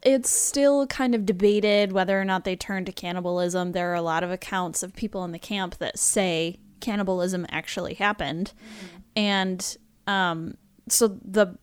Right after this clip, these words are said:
Speaker 1: for those of you who might not know, the Donner Party was led astray by someone who claimed to know a shortcut, and had, they ended up eating some members of their party after they had expired, which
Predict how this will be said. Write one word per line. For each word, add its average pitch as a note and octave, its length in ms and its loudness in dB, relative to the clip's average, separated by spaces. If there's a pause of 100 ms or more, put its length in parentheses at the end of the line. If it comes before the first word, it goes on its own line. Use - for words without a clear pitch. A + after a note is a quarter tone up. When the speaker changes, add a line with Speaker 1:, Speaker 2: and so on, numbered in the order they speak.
(280)
Speaker 1:
for A#3+ 180 0
those A3+ 220 6
of G#3 80 -2
you G#3 120 0
who G#3 80 -2
might F3+ 180 0
not - 180 -4
know, G#3+ 180 6
the F#3+ 100 0
Donner G3+ 340 2
Party G3 280 -2
was F3+ 220 -4
led F#3 180 4
astray G3+ 440 2
by F#3+ 140 4
someone F#3 340 -2
who F#3 120 -6
claimed G#3 340 -2
to G3 100 -10
know F3 140 -2
a E3+ 40 -4
shortcut, F3 680 0
and F3+ 200 -4
had, F#3+ 220 -4 (180)
they F#3 400 0 (640)
ended B3 240 6
up G3+ 200 4
eating F#3 540 2
some G3 260 4
members F#3 380 4
of E3+ 140 2
their D#3+ 160 2
party E3+ 400 -2
after E3 320 -4
they D#3 180 0
had A#2+ 280 -4 (120)
expired, C#3 960 -4 (200)
which - 560 0